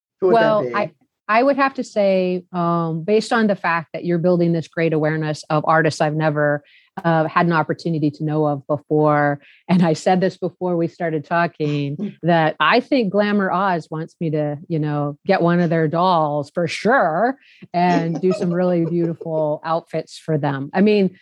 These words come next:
Speaker 2: the dolls themselves are inspiring. So,
Speaker 1: Mm-hmm.
Speaker 2: um, I felt so motivated by the dolls that I saw there that I thought,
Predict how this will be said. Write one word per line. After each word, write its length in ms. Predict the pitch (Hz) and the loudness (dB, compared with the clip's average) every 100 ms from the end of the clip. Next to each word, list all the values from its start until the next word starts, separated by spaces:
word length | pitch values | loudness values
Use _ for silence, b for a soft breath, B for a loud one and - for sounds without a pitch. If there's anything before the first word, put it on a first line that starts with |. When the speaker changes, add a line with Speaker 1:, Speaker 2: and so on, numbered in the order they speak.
| - | -2
Speaker 2:
the 60 | 240 | 2
dolls 240 | 285 277 | 2 2
themselves 380 | 240 220 214 190 | 0 0 0 0
are 80 | 185 | -4
inspiring. 960 | 170 160 - 160 160 165 170 170 170 170 | -4 -8 -6 -2 -2 -2 -4 -6 -8 -10
So, 180 | - 175 165 160 160 254 | 0 4 4 4 2 -2
Speaker 1:
Mm-hmm. 300 | 277 _ 175 | -10 _ 0
Speaker 2:
um, 420 | 165 156 151 165 _ _ | 2 0 -4 -8 _ _
I 100 | 220 | -2
felt 240 | - 254 220 | 0 -2 0
so 160 | 233 | 0
motivated 840 | 220 220 233 214 190 185 180 175 165 | 2 2 2 2 2 2 0 -2 -4
by 500 | 170 170 165 170 160 | -4 -4 -4 -6 -6
the 120 | 170 | -6
dolls 340 | 160 175 180 180 | -4 -2 -2 -2
that 100 | 160 | -6
I 80 | 156 | -6
saw 320 | - 175 170 | -4 -2 0
there 340 | 156 151 151 147 | 0 -2 -4 -8
that 120 | 151 | -8
I 120 | 151 - | -8 -4
thought, 340 | 147 143 | -2 -2